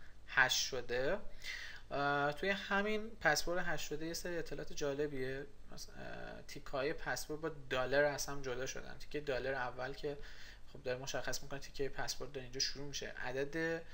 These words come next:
شیش این وسط نشون می‌ده که، اه، چه نوع کریپتوگرافی استفاده شده. عدد شیش به معنی شای پونصد و دوازده که یکی از الگوریتم‌های هشینگه. اه، پارت دوم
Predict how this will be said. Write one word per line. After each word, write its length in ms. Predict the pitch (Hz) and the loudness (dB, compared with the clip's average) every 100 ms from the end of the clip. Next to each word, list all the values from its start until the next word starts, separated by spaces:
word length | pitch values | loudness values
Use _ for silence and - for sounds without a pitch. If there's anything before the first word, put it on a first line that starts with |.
| - | -8
شیش 360 | - - 160 - | -2 0 0 0
این 300 | 156 160 151 | -2 -2 -2
وسط 580 | 139 131 - 143 143 - | -2 -2 2 4 2 0
نشون 360 | 135 - 147 | -4 -2 -2
می‌ده 260 | 147 151 151 | -2 -2 -2
که، 340 | 151 156 156 151 - - - - | 0 2 2 2 -4 -6 -6 -4
اه، 200 | 113 123 | -2 0
چه 200 | - 147 | 2 4
نوع 100 | 156 | 4
کریپتوگرافی 880 | - 135 127 131 123 120 117 147 147 | 2 2 0 0 0 0 0 2 2
استفاده 380 | - 110 110 | 2 -2 -4
شده. 200 | - 123 | -4 -2
عدد 400 | 113 120 139 160 | -2 0 0 0
شیش 460 | 160 - - 165 - | 4 6 6 6 6
به 140 | 147 | 6
معنی 720 | 135 131 127 143 151 160 160 160 - - | 4 0 -2 -4 -2 -2 -2 -4 -6 0
شای 560 | - - - 147 156 | 6 8 8 8 8
پونصد 380 | 156 - 135 127 | 4 0 2 2
و 20 | |
دوازده 600 | 120 117 120 120 127 135 139 | 4 2 0 -2 2 2 2
که 120 | 135 | -2
یکی 200 | 131 139 | -2 0
از 160 | 131 | 0
الگوریتم‌های 540 | 123 113 117 104 117 113 | 0 -2 -4 -4 -6 -6
هشینگه. 800 | - 110 - 135 151 170 180 185 - - - - - - - - | -2 2 2 0 -2 0 2 2 -2 -6 -4 -4 -4 -6 -6 0
اه، 360 | 143 151 151 | 2 4 4
پارت 340 | 147 170 170 160 | 6 6 6 4
دوم 880 | 156 156 165 160 156 175 185 190 | 2 0 0 0 -2 0 0 -2